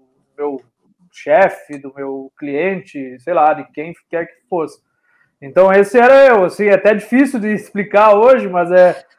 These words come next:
era uma pessoa totalmente travada. Provavelmente, quem tá ouvindo,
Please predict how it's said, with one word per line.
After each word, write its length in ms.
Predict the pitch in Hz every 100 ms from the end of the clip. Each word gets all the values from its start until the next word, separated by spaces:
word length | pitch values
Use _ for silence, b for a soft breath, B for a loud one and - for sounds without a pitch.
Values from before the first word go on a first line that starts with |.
| _ _ -
era 200 | 185 202
uma 300 | 226 233 233
pessoa 360 | 233 - 240
totalmente 540 | 240 240 247 240 247 214
travada. 600 | 269 262 240 254 226 180
Provavelmente, 840 | 202 247 302 240 233 247 202 156 -
quem 220 | 196 208
tá 100 | 185
ouvindo, 880 | 185 151 175 220 240 226 196 165